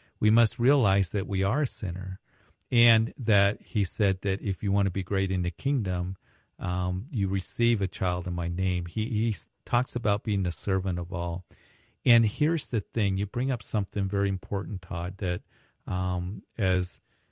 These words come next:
uh, we talk about leadership, whether it's leading your family, leading your children,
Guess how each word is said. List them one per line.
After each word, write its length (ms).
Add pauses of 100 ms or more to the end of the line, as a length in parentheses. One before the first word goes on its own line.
(160)
uh, 180
we 140
talk 300
about 380
leadership, 540
whether 200
it's 160
leading 380
your 120
family, 600 (160)
leading 400
your 140
children, 560